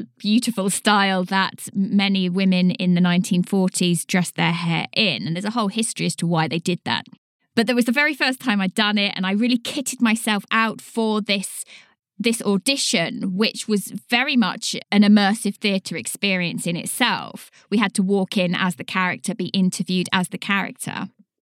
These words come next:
And when I was offered that position, when I was offered that project,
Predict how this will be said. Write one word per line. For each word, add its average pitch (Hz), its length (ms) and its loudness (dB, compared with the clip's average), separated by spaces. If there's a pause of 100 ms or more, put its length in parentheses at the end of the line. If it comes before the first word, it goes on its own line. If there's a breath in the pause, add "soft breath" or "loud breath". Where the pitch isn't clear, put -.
(120)
And 240 140 8
when 285 160 2
I 330 180 0
was 285 320 0
offered 262 300 -2
that 220 180 -2 (280)
position, 214 760 0
when 208 120 2
I 226 100 2
was 233 120 0
offered 254 300 -2
that 214 180 -2
project, - 840 -6